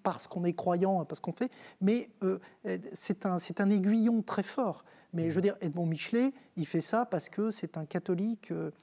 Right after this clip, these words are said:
euh, comment un homme comme Edmond Michelet, qui est un notable bourgeois, euh, à Brive, qui a beaucoup de choses à faire parce qu'il a plein d'enfants, il s'occupe de pas mal d'associations,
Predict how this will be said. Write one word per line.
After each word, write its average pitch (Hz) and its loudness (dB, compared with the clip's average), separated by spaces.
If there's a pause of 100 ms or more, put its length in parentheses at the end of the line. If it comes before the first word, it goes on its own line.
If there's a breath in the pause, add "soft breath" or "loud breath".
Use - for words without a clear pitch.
(320 soft breath)
euh, 180 -2
comment 254 4
un 185 2
homme 214 4
comme 170 -2
Edmond 190 2
Michelet, 190 0
qui 196 -10
est 156 -8
un 151 -4
notable 175 0 (280 soft breath)
bourgeois, 180 2 (380 loud breath)
euh, 156 -2
à 175 0
Brive, 170 0 (360 loud breath)
qui 175 0
a 160 2 (240)
beaucoup 208 0
de 208 -6
choses 202 2
à 185 2
faire 185 0
parce 151 -6
qu'il - -4
a 147 0
plein 202 2
d'enfants, 196 2 (320 loud breath)
il 165 -2
s'occupe 175 0
de 165 0 (240)
pas 196 2
mal 196 2
d'associations, 190 0